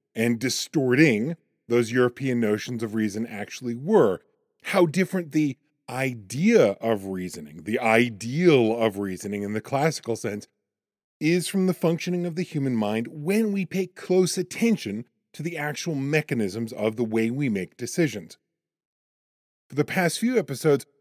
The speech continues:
we've been talking about the specific mechanisms by which imperialism, quote unquote, "changed the minds," to use our phrase, of people under the thumb of imperialism. We gave examples of this process as it was embodied in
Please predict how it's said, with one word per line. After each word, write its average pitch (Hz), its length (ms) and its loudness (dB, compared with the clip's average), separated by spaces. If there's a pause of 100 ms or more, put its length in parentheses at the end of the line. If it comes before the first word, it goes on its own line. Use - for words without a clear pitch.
we've 165 160 -4
been 170 120 0
talking 170 460 0
about 160 200 -2
the 151 60 -12
specific 147 520 -6
mechanisms 135 500 -4
by 131 220 2
which 135 240 -2
imperialism, 160 720 0 (240)
quote 220 180 4
unquote, 180 400 -2 (300)
"changed 196 680 0
the 143 80 2
minds," 117 640 -2
to 143 140 -6
use 127 260 0
our 131 240 4
phrase, 104 420 -2 (220)
of 139 240 4
people 151 420 -6
under 127 240 0
the 131 140 -2
thumb 98 240 -2
of 98 140 -8
imperialism. 113 720 2 (680)
We 147 120 0
gave 165 340 6
examples 147 580 0
of 120 120 -2
this 117 100 -6
process 127 500 -2
as 120 240 -2
it 113 60 -8
was 110 140 -2
embodied 107 560 2
in 110 340 -2